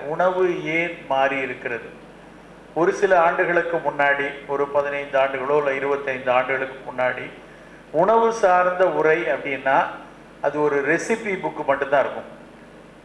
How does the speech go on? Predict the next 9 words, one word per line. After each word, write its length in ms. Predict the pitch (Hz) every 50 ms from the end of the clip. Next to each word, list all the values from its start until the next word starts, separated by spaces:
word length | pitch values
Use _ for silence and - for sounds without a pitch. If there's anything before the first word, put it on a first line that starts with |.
| -
பெரும்பாலும் 760 | - 165 185 220 208 - 214 202 196 190 175 185 196 - - - - - - -
சுவையான 720 | - - - 175 196 202 190 185 185 185 190 190 196 185
உணவை 400 | 165 156 156 156 160 165 170 165
தயாரிப்பது 580 | - 147 143 147 147 147 147 143 143 143 139 139
எப்படி 500 | 131 127 131 131 127 123 123 - - - - - - - - - - - -
அப்படின்னு 340 | 139 139 147 151 151 165 160
நிறைய 300 | 147 139 139 143 143 139
புத்தகங்கள் 400 | 131 135 - 135 135 135 135 131
வந்திருக்கலாம். 560 | 127 123 123 120 117 113 117 120 123 -